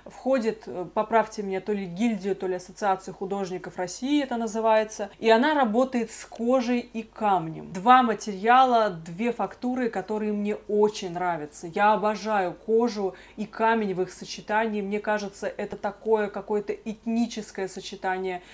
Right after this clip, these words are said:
которое даёт, э, придаёт характер изделью.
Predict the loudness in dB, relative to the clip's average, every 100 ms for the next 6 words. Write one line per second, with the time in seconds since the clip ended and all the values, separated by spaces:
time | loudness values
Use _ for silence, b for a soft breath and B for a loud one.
0 | B B -8 -6 0 2 2 0 0 2
1 | 2 2 -2 -4 0 0 0 -2 b b
2 | b _ -6 0 2 2 0 -2 0 6
3 | 6 6 2 -6 -6 -6 -10 -4 -4 -2
4 | -6